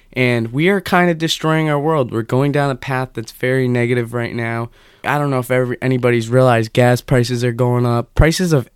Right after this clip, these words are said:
everything is going up. I see wood prices going up for builders and whatnot, and it's getting scary out there. I think these are very scary times, and to think that we are the only people in the world and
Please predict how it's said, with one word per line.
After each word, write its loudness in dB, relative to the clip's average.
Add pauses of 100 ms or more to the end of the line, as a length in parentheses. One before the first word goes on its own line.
(100)
everything 0
is -6
going -2
up. -4
I -2
see -8
wood 0
prices 0
going 0
up -2
for -6 (500)
builders 4
and 0
whatnot, 0
and -2 (440)
it's -6
getting 0
scary 0
out 0
there. 0
I -2
think -6
these -4
are 0
very 0
scary -4
times, -2
and -8 (340)
to -6
think 0
that 4
we 2
are 4
the -2
only 0
people -4
in -2
the -4
world 0
and -4